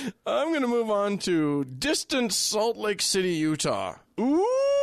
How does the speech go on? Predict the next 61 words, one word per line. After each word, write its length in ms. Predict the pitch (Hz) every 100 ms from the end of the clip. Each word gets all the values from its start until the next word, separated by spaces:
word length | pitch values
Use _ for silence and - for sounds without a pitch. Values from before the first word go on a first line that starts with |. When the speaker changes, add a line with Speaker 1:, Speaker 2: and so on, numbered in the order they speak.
| 554 539 311 202 156 131
Speaker 2:
really? 560 | 127 127 - 220 359 349
Speaker 1:
Uh, 40 |
it, 180 | - 143 156
well, 180 | 190
it's 140 | 180 -
distant 340 | 226 - 202
from 160 | - 165
many 200 | 165 165
of 100 | 139
our 100 | 139
listeners. 460 | 131 127 151 147 135
It's, 360 | 143 - - -
it's 380 | - 151 - -
not, 180 | 339 - _ - - _ _ -
it's 180 | 143
not 200 | 208 214
distant 320 | 202 208 196 175
from 140 | 185
us 220 | 185 151
'cause 180 | - 131
we're 100 | 131
sitting 220 | - 156
Speaker 2:
Right. 100 | 135 147
Speaker 1:
right 60 |
in 100 | 131
the 60 | 143
middle 240 | 139 110
of 120 | 101
it. 100 | 78 120
Speaker 2:
Right, 240 | 107 104
right, 300 | 98 90 80 - _
right. 320 | 120 127 135 143
Speaker 1:
Um, 220 | 147 147 - _ _ - - _ _ _ _ _ _ - -
you 260 | - 196 233
know, 140 | 254
we 120 | 247
reported 520 | 240 226 233 247 220 190
a 80 | 175
little 400 | 165 165 156 156
bit 260 | 131 143
a 260 | 147 143 147
couple 300 | 147 143 139
weeks 240 | 123 120
ago 320 | 131 117 117 120
about 280 | 117 117
the 60 | 131
Boy 220 | 131 185
Scouts 420 | 180 - 165 147
of 100 | 151
America 580 | 143 151 160 151 135 139
making 360 | 143 135 127 135
their 120 | 131
big 260 | 147 262 262
announcement 500 | 226 214 185 196 165
that 120 | 147
they 100 | 165
were 140 | 160
going 300 | 151 208 208 165
to 80 | 143
Speaker 2:
Yeah. 60 |
Speaker 1:
allow 880 | 135 151 175 185 185 190 190 185 165